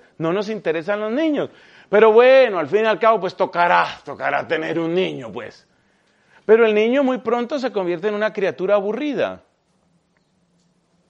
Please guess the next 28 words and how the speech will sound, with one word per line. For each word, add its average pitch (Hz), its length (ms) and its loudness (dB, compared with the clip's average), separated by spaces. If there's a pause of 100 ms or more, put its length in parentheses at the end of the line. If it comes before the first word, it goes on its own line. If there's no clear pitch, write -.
(1160)
Cuando 147 300 -6
no 135 80 -4
hay 165 120 -2
amor, 190 280 -4
el 202 100 -6
niño 151 220 -8
es 151 100 -16
una 160 160 -12
criatura 135 380 -10
aburrida. 160 500 -10 (580)
Entonces, 208 840 -2 (560)
los 180 240 2
colegios 185 480 0
que 208 100 -2
tienen 175 300 -4
mayor 170 320 2
éxito 180 400 -6
son 160 180 -4
los 175 140 -6
colegios 175 420 -6
que - 80 -8
ocupan 156 460 -4
a 208 80 0
los 214 180 -4
niños 208 580 -6 (1080)
todo 180 260 4
el 202 80 0
día. 214 420 -2